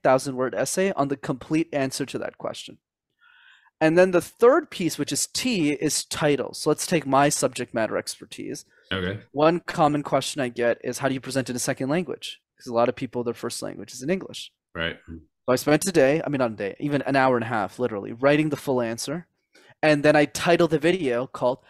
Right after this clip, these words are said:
Speaker 1: "How to Present in a Second Language," so people wanna click the video, and that's Q I T.
Speaker 2: Excellent. That is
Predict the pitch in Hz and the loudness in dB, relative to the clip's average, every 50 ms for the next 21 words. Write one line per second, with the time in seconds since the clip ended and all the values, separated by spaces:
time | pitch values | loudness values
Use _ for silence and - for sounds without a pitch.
0 | _ - - 160 147 143 147 147 - - - 156 143 - - 143 127 110 127 127 | _ -6 2 4 6 6 6 4 0 -4 -4 -4 -4 -2 -2 -4 0 2 0 0
1 | 127 120 123 120 123 120 - - 131 - - 127 123 135 139 135 123 117 - - | 0 0 -2 -4 -2 -2 -2 -4 -4 -4 -4 -4 -4 -2 -4 -4 -6 -6 -6 -6
2 | 127 - - 123 110 113 117 117 113 110 117 - - 117 - - 110 107 104 107 | -8 -8 -8 -12 -8 -6 -4 -4 -4 -6 -8 -6 -6 -8 -6 -8 -14 -10 -10 -10
3 | 104 98 104 107 _ _ - - 131 123 123 117 - - - - 117 107 95 95 | -8 -8 -10 -10 _ _ -8 -6 -2 0 0 0 0 -4 -8 -8 -6 -6 -6 -6
4 | - - - 110 - _ _ _ _ _ _ _ _ _ _ _ _ - _ _ | -8 -10 -16 -16 -20 _ _ _ _ _ _ _ _ _ _ _ _ -20 _ _
5 | _ _ - 95 98 101 - - - 87 85 85 76 92 107 107 95 82 - | _ _ -6 -4 -4 -4 -4 -6 -10 -8 -8 -6 -4 -2 -2 -2 -2 -4 -6